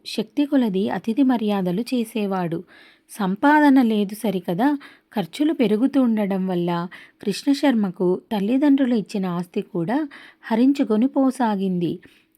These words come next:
ఇప్పుడు అతడికి పెళ్ళీడుకు ఎదిగిన కూతురు ఉంది. విద్యాభ్యాసం చేస్తున్న ఇద్దరు మగపిల్లలు ఉన్నారు. కృష్ణశర్మ భార్య గుణవతికి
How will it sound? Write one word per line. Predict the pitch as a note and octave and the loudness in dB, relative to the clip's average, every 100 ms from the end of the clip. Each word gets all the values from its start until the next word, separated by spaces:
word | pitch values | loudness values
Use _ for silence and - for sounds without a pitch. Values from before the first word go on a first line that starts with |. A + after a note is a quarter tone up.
| - | -6
ఇప్పుడు | A#3+ - E4+ | -6 0 0
అతడికి | D4+ C4+ G#3+ G3 G3 G3 - A3+ | 2 0 -2 -2 -2 -2 -4 -2
పెళ్ళీడుకు | F#3+ F3+ B3+ C#4+ C#4+ C4+ | 0 2 2 2 2 0
ఎదిగిన | G#3 G#3 F#3+ F3 | 0 0 0 -2
కూతురు | A3 G3 F#3 G#3 A3+ | -4 -4 -4 -2 -2
ఉంది. | G3+ F#3 E3 G#3 - - - - | -2 -2 -4 -8 -20 -20 -20 -6
విద్యాభ్యాసం | G3 E3+ A#3 D4+ D#4 D4 C#4 A#3+ | -4 0 2 2 4 2 2 0
చేస్తున్న | A3+ G3 F#3+ A3+ F3+ F3 G#3+ C#4 | 0 -2 -2 -4 -2 -2 -4 -4
ఇద్దరు | F3 G#3+ G3+ | -6 -4 -2
మగపిల్లలు | F3 D#3+ A#3 A#3+ A3 G#3 | -2 -6 -4 -2 0 0
ఉన్నారు. | C#4+ B3 A3+ G#3 F#3+ - _ - - _ - | 0 0 0 0 -2 -6 _ -20 -20 _ -4
కృష్ణశర్మ | A3+ - D#4+ D#4 D4+ D4 | -4 -2 -4 0 0 2
భార్య | G#3 F3+ F#3+ G3+ F#3+ F#3 - E3+ | 0 0 -2 0 -2 -2 -6 -4
గుణవతికి | F#3 A3 B3 - - C4+ D4 | -2 0 -2 -2 -4 0 0